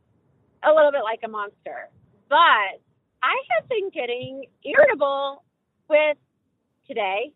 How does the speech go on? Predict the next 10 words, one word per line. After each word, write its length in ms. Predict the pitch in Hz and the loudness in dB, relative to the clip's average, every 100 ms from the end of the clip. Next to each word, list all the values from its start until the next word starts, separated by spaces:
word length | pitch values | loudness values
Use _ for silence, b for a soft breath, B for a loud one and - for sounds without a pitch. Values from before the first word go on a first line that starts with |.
| _ | _
the 80 | - | -14
Chick-fil-A 640 | - 508 - 508 508 508 370 | -6 -6 -2 0 2 2 0
worker, 460 | 254 - 170 117 _ _ | -2 -6 -10 -10 _ _
of 140 | 302 277 | -2 2
all 160 | 311 | 0
things, 340 | 311 277 196 135 _ _ - | 0 -8 -10 -18 _ _ -18
because 240 | 269 262 247 | -10 -10 -4
my 100 | 262 | -4
order 340 | - 226 214 | -2 -2 -2
was 140 | 175 | -4